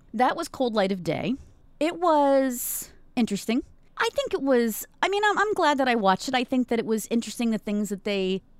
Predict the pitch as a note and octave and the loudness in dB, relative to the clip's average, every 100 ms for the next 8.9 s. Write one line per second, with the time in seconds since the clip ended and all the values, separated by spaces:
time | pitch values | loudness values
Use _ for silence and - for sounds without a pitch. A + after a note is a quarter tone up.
0 | - - G#3 G3+ G3+ G3+ G#3 G#3 G#3 - | -10 0 0 0 0 2 2 2 0 0
1 | G3+ G3+ F3+ F#3 - F#3 - F#3 - G3 | 2 2 0 -2 -2 -2 -2 -4 -2 -4
2 | - F#3+ F#3 E3+ - G#3+ A#3 - A4 - | -2 0 0 -2 -4 -2 -2 -2 -6 -2
3 | D4 - C#4 B3+ - - A3 A3 G#3 F#3+ | -2 -2 -2 -2 -4 -4 -2 0 -2 -4
4 | - - - G#3+ G#3+ F#3+ F#3 G3+ F3+ E3+ | -8 -8 -4 -2 0 -2 -4 -2 0 0
5 | E3+ D#3 E3 - - F#3+ F3 E3+ E3 E3 | -2 -2 -2 -4 -6 -2 0 0 0 -2
6 | - - A3 F#3+ - - - _ _ - | -6 -2 0 0 -4 -16 -18 _ _ -2
7 | A3 - G3 - - - - _ - G3+ | -2 0 -4 -6 -12 -12 -20 _ -2 0
8 | G#3+ G3 - _ - A#3+ - G3 F#3+ | 0 -4 -8 _ -4 -2 0 -2 -2